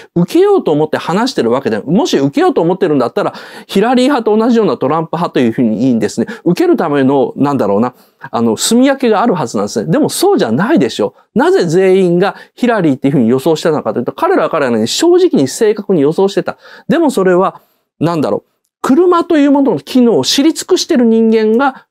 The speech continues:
車を修理するのと同じように、そのものの仕組みをよく知っていて学習してるからこそ、実は車以上の発想が出てこないんですね。車の専門家に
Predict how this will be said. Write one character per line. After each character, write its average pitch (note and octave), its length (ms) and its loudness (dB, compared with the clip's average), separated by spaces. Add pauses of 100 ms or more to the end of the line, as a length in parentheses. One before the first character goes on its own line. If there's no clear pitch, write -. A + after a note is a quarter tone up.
(160)
車 A3+ 420 2
を A3+ 280 2 (180)
修 B3 280 0
理 A3 80 2
す G3 160 -2
る F3 220 0 (140)
の D3+ 120 -2
と A2 160 -2
同 F3 160 0
じ E3 100 0
よ D3+ 100 2
う A3 40 2
に、 A#3 120 -2 (120)
そ - 160 -2
の E4 120 2
も E4 140 2
の D#4 120 2
の C#4+ 100 4
仕 - 200 -4
組 E4 180 0
み E4 80 2
を D#4 60 2
よ C#4+ 160 0
く A3+ 120 -4
知 - 200 -8
っ - 20 -20
て E3 120 2
い D#3+ 100 2
て D#3 180 0
学 D#3 240 -6
習 A#3+ 140 0
し - 60 -10
て A#3+ 100 0
る A3+ 80 -2
か F3+ 120 -4
ら C3 100 -4
こ D#3 140 -4
そ、 - 220 -2 (300)
実 F#3 300 0
は - 180 -2
車 E4 440 2
以 D4+ 140 4
上 D4 200 2
の B2 80 0
発 - 280 -8
想 F#3 100 0
が D3+ 120 -2
出 C4+ 160 -2
て C#3+ 100 -2
こ A3 160 -2
な F3+ 140 -2
い F#2+ 40 -8
ん - 40 -12
で - 100 -20
す - 160 -20
ね。 - 80 -20 (420)
車 D#4+ 340 2
の D4+ 100 2
専 C#4 300 2
門 C4 200 2
家 A3+ 140 -4
に A3+ 160 0